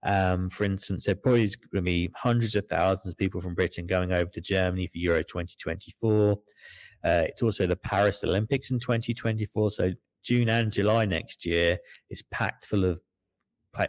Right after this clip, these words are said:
uh, events where people could go to as a group, where they could use the twenty-four template as a,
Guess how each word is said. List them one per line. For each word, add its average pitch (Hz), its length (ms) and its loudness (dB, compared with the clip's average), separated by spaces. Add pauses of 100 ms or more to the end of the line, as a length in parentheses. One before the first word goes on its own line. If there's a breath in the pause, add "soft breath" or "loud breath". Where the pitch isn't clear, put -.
uh, 90 240 2
events 101 460 0
where 98 100 2
people 98 340 0
could 92 200 -6
go 95 240 2
to 98 320 0
as 101 180 0
a 107 80 2
group, 92 380 0 (720 loud breath)
where 107 140 -2
they 98 80 0
could 92 180 -8
use 101 200 2
the 107 60 -6
twenty-four 92 520 -2
template 90 580 0
as 87 220 -2
a, 85 260 0